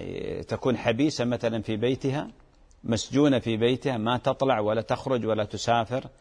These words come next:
خلاص سقط حقه بالنسبة ل-، لامرأته. المرأة ليس له عليها سبيل ما دام أنه هجرها،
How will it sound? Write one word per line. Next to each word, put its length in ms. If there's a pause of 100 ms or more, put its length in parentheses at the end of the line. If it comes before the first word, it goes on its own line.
(200)
خلاص 420
سقط 280
حقه 640
بالنسبة 480
ل-، 220 (360)
لامرأته. 760 (260)
المرأة 540 (920)
ليس 360
له 400
عليها 400
سبيل 480 (480)
ما 120
دام 220
أنه 240
هجرها، 460